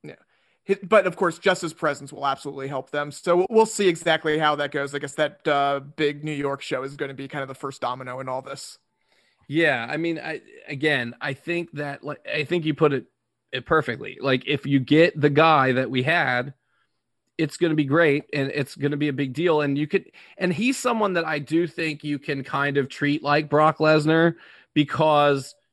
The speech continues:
Speaker 2: the demand is there. Like, we've all seen Bryan Danielson. He's great. We wanna see him, but it's not, we,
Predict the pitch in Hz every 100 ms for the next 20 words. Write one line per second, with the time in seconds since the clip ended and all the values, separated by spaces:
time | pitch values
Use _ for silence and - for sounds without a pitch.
0 | _ _ _ _ 139 151 143 151 143 151
1 | 147 123 - 113 139 131 247 277 208 -
2 | - 160 156 135 135 123 113 117 113 -
3 | 107 160 139 127 139 120 - _ _ _
4 | _ _ 147 147 151 160 151 - 147 135
5 | 135 - _ _ _ _ 123 156 - _
6 | _ _ 180 - 175 170 185 - _ _
7 | - 170